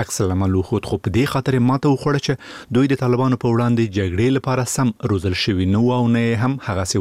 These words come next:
وسلې درلودې. د رویټرز د راپور له مخې دې ته په پام سره چې طالبانو ډېرې سیمې لاندې کړي او د ولایتونو پر مرکزونو یې حملو ته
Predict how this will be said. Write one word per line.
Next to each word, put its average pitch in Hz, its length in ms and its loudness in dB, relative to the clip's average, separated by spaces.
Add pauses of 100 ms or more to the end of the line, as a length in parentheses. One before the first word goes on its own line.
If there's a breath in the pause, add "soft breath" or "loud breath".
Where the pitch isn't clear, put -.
وسلې 98 340 -2
درلودې. 101 580 0 (480 soft breath)
د 113 160 2
رویټرز 120 360 0
د 117 100 2
راپور 113 260 0
له 113 80 2
مخې 110 440 -2
دې 123 120 2
ته 117 80 2
په 113 80 -4
پام 117 200 0
سره 117 180 0
چې - 340 -4
طالبانو 120 340 2
ډېرې 120 320 0
سیمې 117 240 0
لاندې 104 300 0
کړي 107 180 2
او 104 140 0
د 95 80 0
ولایتونو 95 420 0
پر 135 140 2
مرکزونو 127 420 2
یې 107 120 -2
حملو 101 260 2
ته 98 100 -2